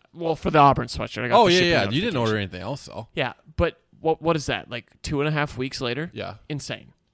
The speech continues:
Speaker 1: Absolutely insane. So I hope everyone got th-, I, I ordered stuff from Target last weekend, hasn't shipped at all. Um, I ordered stuff from
Speaker 2: And then you got, then you just got your email clogged up with all these email, uh,
Speaker 1: Yeah.
Speaker 2: all these delivery. I get the,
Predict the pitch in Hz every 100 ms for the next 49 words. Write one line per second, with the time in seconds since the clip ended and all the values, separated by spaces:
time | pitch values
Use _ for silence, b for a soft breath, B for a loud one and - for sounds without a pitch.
0 | - 151 147 - 101 90 92 - 71 -
1 | b b - 139 127 123 - 143 202 185
2 | 165 143 135 - 160 190 156 165 165 135
3 | - 143 131 117 - 139 139 113 127 131
4 | 143 131 139 127 131 127 123 - - 139
5 | - 123 123 117 120 123 b b b -
6 | 104 107 98 - 139 151 147 123 - -
7 | 131 123 - 131 120 117 113 113 _ b
8 | - - 139 123 135 123 117 117 117 117
9 | 127 117 98 107 95 95 92 87 - 101
10 | 90 85 90 95 92 92 101 95 95 92
11 | 92 101 101 104 107 98 95 101 - B
12 | B 117 139 139 113